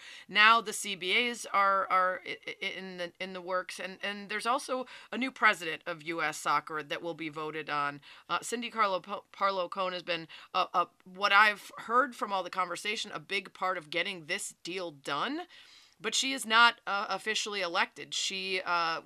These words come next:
is running against former Federation President Carlos Cordero, who resigned from his post after the legal filings defending the Federation side of this equal pay lawsuit,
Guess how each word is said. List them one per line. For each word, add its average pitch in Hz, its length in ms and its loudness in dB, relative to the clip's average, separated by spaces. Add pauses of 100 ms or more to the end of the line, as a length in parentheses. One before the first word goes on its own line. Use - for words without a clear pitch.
(140)
is 180 220 -4
running 190 320 0
against 180 540 -2
former 269 500 -2
Federation 160 640 -2
President 156 420 -6
Carlos 147 380 -6
Cordero, 147 500 -4 (280)
who 233 120 -6
resigned 214 480 4
from 240 220 -4
his 202 140 -6
post 180 440 -4
after 175 500 2
the 165 300 -8
legal 196 300 -6
filings 170 580 0
defending 175 540 -6
the 165 80 -8
Federation 175 560 -2
side 170 200 -2
of 151 60 -12
this 156 180 -10
equal 160 220 -10
pay 190 200 -6
lawsuit, 165 440 -4